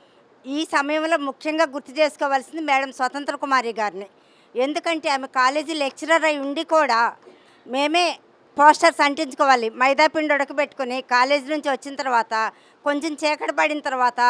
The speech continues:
రిక్షా మాట్లాడుకుని అట్లా రోడ్లమ్మట వెళ్ళి మేమే ఆ పోస్టర్లు అవన్నీ కూడా అతికిచ్చి వచ్చేవాళ్ళం అన్నట్టు రాత్రిపూట్ల. ఆ సంగతి పత్రి సార్ గమనించుకుని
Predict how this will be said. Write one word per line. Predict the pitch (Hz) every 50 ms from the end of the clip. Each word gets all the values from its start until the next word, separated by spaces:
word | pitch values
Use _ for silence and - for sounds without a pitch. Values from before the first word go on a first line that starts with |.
| 240
రిక్షా | 233 254 254 - - 302 302
మాట్లాడుకుని | 302 294 294 277 269 262 269 254 226 - - 220 214 240 247 233 190 - _ _ - - -
అట్లా | 247 254 254 285 302 302
రోడ్లమ్మట | 262 262 269 285 294 285 311 320 320 311 277 302
వెళ్ళి | 269 254 254 254 254 254 240 220 - _
మేమే | 233 254 285 294 302 330
ఆ | 330
పోస్టర్లు | 294 - 277 285 285 277 - 302 285 285
అవన్నీ | 285 285 269 269 277 285 285
కూడా | 254 285 294 294
అతికిచ్చి | 277 277 - - 302 - - 285
వచ్చేవాళ్ళం | 269 - 277 277 277 269 254 247 240 233
అన్నట్టు | 226 220 226 202 -
రాత్రిపూట్ల. | 233 214 233 240 247 - 247 240 - 254 240 226 - 220 - - _ _ _ _ _ _ - _ -
ఆ | 240 254 269
సంగతి | 262 269 254 247 277 302 -
పత్రి | - - 285 262 262 - 294 311
సార్ | - 320 311 302 247 220 254
గమనించుకుని | 240 247 277 302 311 311 285 392 - 285 254 247 262 269 254 214